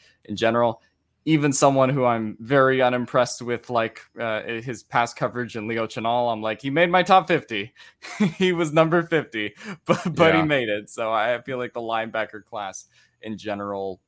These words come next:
Speaker 1: um, behind Devin Lloyd is the clear number one, uh, did receive a bit more of a positive impression for me upon, you know, rewatching and going back.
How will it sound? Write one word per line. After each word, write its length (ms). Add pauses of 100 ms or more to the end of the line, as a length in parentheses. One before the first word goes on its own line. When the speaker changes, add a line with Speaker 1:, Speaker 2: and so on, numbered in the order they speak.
(100)
Speaker 1:
um, 440 (120)
behind 380
Devin 340
Lloyd 180
is 120
the 100
clear 240
number 260
one, 340 (400)
uh, 200 (100)
did 300 (640)
receive 340
a 40
bit 140
more 160
of 60
a 60
positive 460
impression 440
for 160
me 160
upon, 480
you 140
know, 80
rewatching 520
and 80
going 220
back. 340